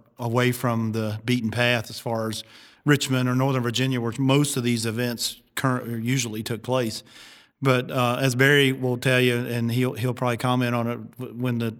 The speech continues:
people saw us coming from the mountains in our company car, they say, "Oh no, here comes those boys from the mountains." So they, they knew we were competitive, and, uh, I won the, uh, the head pro championship, uh, for the section in two thousand and one. I finished second in the section championship a couple times.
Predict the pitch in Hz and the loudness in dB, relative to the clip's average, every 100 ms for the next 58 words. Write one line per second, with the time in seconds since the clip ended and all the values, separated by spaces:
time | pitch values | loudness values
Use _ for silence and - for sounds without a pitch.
0 | - 135 127 120 - 127 117 - 143 135 | -4 -4 -2 -2 0 2 2 2 2 2
1 | 110 104 117 117 131 131 113 110 117 113 | 0 -4 -2 2 2 2 -2 -4 -4 -4
2 | 117 139 120 113 139 143 123 117 - - | -2 -2 0 -2 0 2 2 0 -6 -20
3 | - _ 123 120 127 131 135 139 131 131 | -20 _ -6 -2 2 4 4 4 2 2
4 | 135 135 131 120 131 131 127 117 127 143 | 0 2 0 2 2 2 0 0 2 2
5 | 104 107 98 - 117 113 117 123 143 147 | 0 -6 -6 -4 -2 -4 -6 -6 -4 -4
6 | 165 175 170 160 143 131 127 117 123 123 | 0 2 4 4 4 2 0 2 2 2
7 | 139 123 107 104 - - - _ - 117 | 0 0 -4 -6 -16 -20 -20 _ -8 -4
8 | 117 131 139 135 131 127 123 120 120 117 | 2 4 4 4 4 2 2 4 2 2
9 | 113 113 - 117 120 110 131 131 131 123 | 0 -4 -10 -8 -6 -2 -2 2 2 2
10 | 131 127 123 127 120 123 123 120 - 110 | 2 0 0 0 -2 -6 -6 -6 -6 -4
11 | 110 135 117 - 120 110 110 104 - - | 0 0 2 0 -2 -2 -4 -6 -12 -20
12 | _ - 135 127 120 120 117 120 127 123 | _ 0 4 4 2 0 0 2 2 0
13 | 117 123 123 110 - 131 127 127 120 117 | -2 -2 -2 0 2 2 2 0 -2 -2
14 | 113 104 - - 156 156 131 110 127 117 | -6 -6 -2 2 2 2 0 0 0 -2
15 | 113 - 104 - 160 123 113 110 107 117 | -2 -4 -4 -2 -2 0 -2 -2 -4 -8